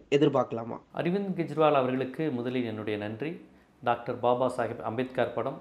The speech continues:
Speaker 2: புரட்சியாளர் பகத்சிங் அவர்கள் படத்தை வைக்கணும்னு சொல்லியிருக்காரு. கடவுள் படங்கள், சடங்கு சம்பிரதாயங்கள் எதுவுமே அரசு அலுவலர்களிடம் இருக்கக்கூடாது, அவர்களுடைய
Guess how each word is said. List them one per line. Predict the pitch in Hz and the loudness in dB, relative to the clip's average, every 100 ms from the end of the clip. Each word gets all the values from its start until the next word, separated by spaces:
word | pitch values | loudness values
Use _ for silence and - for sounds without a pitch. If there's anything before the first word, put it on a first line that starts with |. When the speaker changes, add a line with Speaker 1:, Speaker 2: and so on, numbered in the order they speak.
| - | -12
Speaker 2:
புரட்சியாளர் | - 123 - 123 110 107 104 | -6 -6 -2 0 0 0 0
பகத்சிங் | 123 - 131 113 | -2 -4 -6 -4
அவர்கள் | 107 104 | -6 -4
படத்தை | 107 113 127 110 | -4 -2 -2 -4
வைக்கணும்னு | 104 113 113 110 | -4 -6 -6 -8
சொல்லியிருக்காரு. | 104 107 101 104 117 - - - - _ _ _ 151 143 | -6 -6 -2 -2 -2 -6 -16 -20 -20 _ _ _ -4 0
கடவுள் | 143 147 139 131 | 2 2 2 0
படங்கள், | 127 127 127 131 - - - - | 0 0 -2 -2 -8 -18 -20 -4
சடங்கு | 135 147 151 131 | 0 0 0 -2
சம்பிரதாயங்கள் | 127 127 127 127 123 120 127 117 | -2 0 2 2 0 -2 -2 -2
எதுவுமே | 113 139 147 165 160 - 117 | -2 -2 0 -2 -4 -4 0
அரசு | 147 151 151 117 113 - _ _ _ 123 | 0 0 -2 -2 -4 -10 _ _ _ 0
அலுவலர்களிடம் | 131 131 123 127 131 131 120 | 2 2 2 0 -2 -2 -4
இருக்கக்கூடாது, | 123 - 117 107 110 175 113 | -4 -4 0 2 2 -2 -2
அவர்களுடைய | 143 160 147 | -2 -2 -2